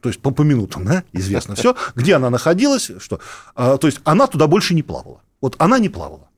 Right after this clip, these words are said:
Speaker 2: А другие корабли?
Speaker 1: Значит, другие корабли. А, значит, э, сведений об этом нет.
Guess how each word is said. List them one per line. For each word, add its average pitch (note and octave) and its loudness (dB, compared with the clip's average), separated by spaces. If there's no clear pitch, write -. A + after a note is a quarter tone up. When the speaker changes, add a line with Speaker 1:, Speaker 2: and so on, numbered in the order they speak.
Speaker 2:
А F#2 -2
другие F2+ -4
корабли? A#2 -4
Speaker 1:
Значит, B2+ 0
другие F3 2
корабли. D#2+ -4
А, A2+ 0
значит, D#3 0
э, C3 -6
сведений G3+ 4
об C3 2
этом F#3 4
нет. A2 -4